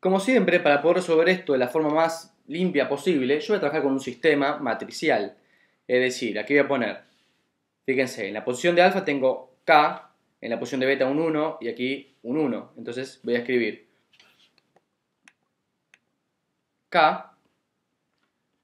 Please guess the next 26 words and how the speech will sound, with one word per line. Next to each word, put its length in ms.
uno, 600
uno, 520
ampliado 340
a 40
cero. 420
Seguimos, 500
aquí 140
tengo 220
cero, 500
menos 340
K, 380
en 100
la 80
posición 220
de 80
beta, 480
y 260
K 400
aquí. 380
Y 100
aquí 180
va 80
a 40
quedar 520
un 160
cero. 300